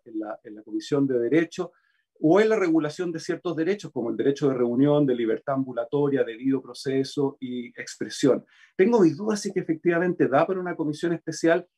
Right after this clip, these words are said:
Me gustaría oír un poco más las razones de Gabriel para, para proponerlo, ¿no? Completamente de acuerdo con la existencia de subcomisiones y que sean, y que sean flexibles, y también con un, algo que se parezca a una comisión de estilo y de armonización, que es una de las cosas que uno puede aprender,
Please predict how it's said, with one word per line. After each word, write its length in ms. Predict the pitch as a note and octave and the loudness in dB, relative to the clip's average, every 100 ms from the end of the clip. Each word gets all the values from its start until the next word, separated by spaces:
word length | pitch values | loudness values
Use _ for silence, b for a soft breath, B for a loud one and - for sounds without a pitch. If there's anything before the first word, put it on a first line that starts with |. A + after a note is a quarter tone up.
| _ | _
Me 100 | - | -2
gustaría 360 | C#3 - C3+ D3+ | -2 -2 0 2
oír 140 | D#3 | 2
un 80 | D#3+ | 0
poco 200 | D#3 D3+ | -2 -4
más 160 | C#3+ C#3+ | -4 -4
las 100 | C#3+ | -8
razones 380 | C3+ D3+ C#3+ C#3 | -8 -4 -4 -2
de 80 | |
Gabriel 500 | B2+ A#2+ A#2+ C#3+ C3+ _ _ | 0 0 2 2 0 _ _
para, 340 | - B2 A#2 A#2 | -4 0 0 -2
para 260 | - A#2+ A#2+ | -10 -6 -6
proponerlo, 640 | B2+ A#2+ A2+ C#3+ A2 F#2+ | -6 -6 -2 0 0 -4
¿no? 140 | G2+ _ _ _ _ | -10 _ _ _ _
Completamente 580 | - E3 A3 G3+ F#3 F#3 | 0 4 4 4 2 2
de 60 | E3 | 0
acuerdo 320 | D#3 E3 E3 | 0 -2 -2
con 100 | C#3+ | -4
la 80 | C3 | -4
existencia 480 | - - D#3 D3+ C#3 | -8 -4 -4 -4 -8
de 80 | |
subcomisiones 720 | - D#3 C3+ B2 - F3 F3 - | -8 -4 -4 -2 0 2 2 0
y 20 | |
que 100 | C3+ | -4
sean, 320 | - B2+ B2 | -6 -6 -4
y 100 | C3+ | -6
que 80 | C3 | -6
sean 320 | - C3+ C3 | -2 0 0
flexibles, 640 | - A2 - E3 E3+ E3 F#3+ b b | -2 -6 0 0 2 -2 -6 b b
y 120 | D#3 | 2
también 360 | D3+ D3 D#3+ F3+ | 4 6 4 4
con 220 | E3 D3+ | 4 6
un, 220 | D#3+ D#3+ - | 8 6 2
algo 320 | C#3+ D#3 E3 | 2 2 2
que 60 | D#3 | -2
se 100 | D3+ | -8
parezca 320 | C#3 D3 - | -6 -8 -4
a 20 | C#3+ | -4
una 120 | C#3 | -4
comisión 440 | A2+ A#2 D3 C#3 | -6 -6 -2 0
de 80 | C3 | 0
estilo 360 | - C#3+ C#3 C3+ | -2 0 2 2
y 20 | |
de 60 | |
armonización, 680 | A#2 A2+ A2 - - D3+ D3 | 0 -2 -6 -8 2 4 4
que 240 | - - C3+ | 0 -8 -2
es 80 | |
una 120 | C#3 C3 | 0 -2
de 40 | |
las 60 | - | -2
cosas 260 | C3 C#3+ | -6 -6
que 60 | C3 | -4
uno 160 | B2 | -2
puede 180 | B2+ C3 | 0 0
aprender, 520 | C3 A#2 A2 B2 B2 | 2 0 2 0 0